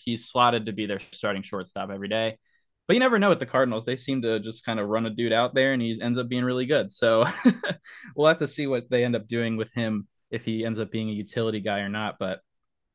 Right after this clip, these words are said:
uh, if we're counting him as a shortstop, either way, I think he should, he should be on the list. Uh, but yeah, that was my, that was my one gripe with this list for sure.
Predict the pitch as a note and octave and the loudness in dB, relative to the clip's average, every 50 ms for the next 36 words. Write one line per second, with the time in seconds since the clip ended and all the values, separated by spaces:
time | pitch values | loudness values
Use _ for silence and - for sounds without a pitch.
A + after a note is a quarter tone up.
0 | _ _ _ _ _ _ _ _ _ _ _ A#2+ A2 G#2+ A2 A2 - C3+ B2 - | _ _ _ _ _ _ _ _ _ _ _ -2 0 0 0 -2 -2 -2 2 4
1 | G3 G#3 F#3 E3 D3 C3+ A#2+ A#2 A#2 - - C3 B2+ - - A2+ G#2+ G#2 G#2 - | 4 6 6 4 4 2 2 0 0 0 0 0 0 0 0 2 2 2 0 -4
2 | _ _ B2 B2 A2+ A2 G#2+ A2+ A#2 G#2+ G2+ G2+ B2 A2+ G#2+ G#2+ A2 G#2 - G#2 | _ _ -2 0 0 2 4 4 4 4 4 0 -2 -4 -4 -6 -10 -10 -10 -10
3 | G#2 G2 - A#2+ G#2+ G#2+ - G#2+ G#2+ G#2+ G#2 G#2 G#2 G2+ G#2 G#2+ G#2 - - - | -12 -10 -8 -8 -8 -6 -6 -6 -6 -4 -4 -4 -4 -4 -4 -4 -4 -6 -10 -14
4 | - - _ _ _ _ _ _ - G#2+ G#2 G2+ G2 G2 G2 G2+ - - - _ | -16 -18 _ _ _ _ _ _ -4 -2 -2 0 0 -2 -2 -4 -6 -8 -10 _
5 | _ _ _ _ _ - A#2 A2 G#2 G2 - - _ _ _ _ _ _ _ _ | _ _ _ _ _ 2 4 4 4 4 0 -4 _ _ _ _ _ _ _ _
6 | _ _ _ _ - B2+ A2+ G#2+ A#2 A#2+ A#2+ A#2+ G#2+ A2 G#2+ G2+ G2+ G2+ - G#2 | _ _ _ _ 2 2 4 6 6 4 4 4 2 0 0 0 0 0 0 2
7 | A2 A2 G2+ G#2 G#2 G2 F#2+ G2 G2+ F#2+ F#2+ G2+ F#2+ G2 F#2+ G2 G2 - - G#2+ | 2 2 0 0 -4 -6 -4 -4 -4 -4 -4 -4 -4 -4 -4 -6 -6 -8 -12 -14
8 | - - G2+ - - - - - - - - - - - - - - - - | -10 -10 -10 -8 -6 -8 -8 -8 -10 -14 -14 -14 -14 -12 -8 -8 -8 -8 -10